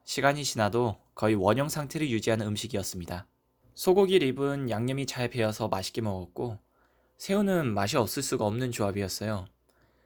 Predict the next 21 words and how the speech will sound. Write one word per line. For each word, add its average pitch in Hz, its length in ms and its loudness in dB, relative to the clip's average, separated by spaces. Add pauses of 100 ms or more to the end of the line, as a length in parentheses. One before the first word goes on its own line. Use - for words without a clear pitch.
(300)
와사비에 113 560 4
마요네즈라니 101 920 0 (180)
거기에 123 280 2
엄청 151 360 -2
바삭한 120 420 -6
새우튀김까지 127 640 -2
있으니 98 540 -6 (120)
정말 110 360 2
완벽했습니다. 95 880 -2 (1120)
이건 147 460 2
웬만한 156 480 2
식당에서는 185 600 -2
먹을 110 200 4
수 123 120 -4
없는 110 220 -2
음식이라 104 680 -4
더 117 120 -2
많이 98 260 -2
먹었던 107 360 -2
것 107 80 -4
같아요. 98 360 -8